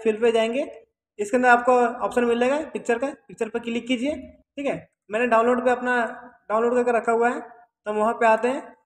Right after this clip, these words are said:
ये रही मेरी picture, मैंने click किया और insert कर दिया, ये देखिए insert हो चुका है। फिर हमें circle में भी करानी है, फिर से जाएंगे circle पर क्लिक करें, format, format के अंदर save फिल, सेव फिल पे जाने के बाद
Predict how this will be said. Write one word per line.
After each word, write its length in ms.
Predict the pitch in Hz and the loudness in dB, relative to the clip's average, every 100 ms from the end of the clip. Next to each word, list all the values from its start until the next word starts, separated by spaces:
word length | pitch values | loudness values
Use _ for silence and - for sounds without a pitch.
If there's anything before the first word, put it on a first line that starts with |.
| _ _ _ _ _ _ _ _ _ _ _ | _ _ _ _ _ _ _ _ _ _ _
ये 100 | 202 | 0
रही 100 | 240 | 2
मेरी 140 | 247 247 | 2 0
picture, 280 | 247 247 254 | -2 -4 -4
मैंने 200 | 226 226 | -2 -2
click 260 | 233 240 247 | 0 -2 0
किया 120 | 277 302 | -2 0
और 360 | 226 294 - - | 0 -2 -4 -10
insert 280 | 202 202 196 | -4 0 0
कर 100 | 175 | 0
दिया, 240 | 143 139 127 - _ _ _ | -4 -8 -10 -18 _ _ _
ये 80 | 175 | -12
देखिए 200 | 143 143 | -10 -8
insert 260 | 165 214 233 | -4 -2 -2
हो 60 | |
चुका 180 | 226 233 | -2 -4
है। 240 | 254 - _ _ | -6 -14 _ _
फिर 100 | 233 | 0
हमें 200 | 240 277 370 - - - - | 2 2 -2 -8 -18 -20 -6
circle 300 | 226 220 254 | -4 0 2
में 100 | 262 | 2
भी 100 | 269 | 2
करानी 320 | 262 254 262 | 4 4 2
है, 100 | 302 | -4
फिर 140 | 247 214 | -6 -2
से 120 | 247 | 2
जाएंगे 240 | 240 254 | 2 0
circle 220 | 247 233 240 | 0 0 2
पर 80 | |
क्लिक 160 | 247 247 | 0 2
करें, 120 | 262 | 0
format, 400 | 254 220 220 262 262 | 2 2 2 -2 0
format 280 | 214 220 220 | 0 0 -4
के 60 | |
अंदर 160 | 226 226 | -4 -2
save 180 | 226 226 | -2 -2
फिल, 180 | 247 277 | -4 -6
सेव 220 | - 214 | -4 -6
फिल 240 | 208 226 226 | -4 -8 -2
पे 100 | 240 | -2
जाने 180 | 233 220 | 0 -2
के 80 | 226 | 0
बाद 260 | 240 277 | 0 -2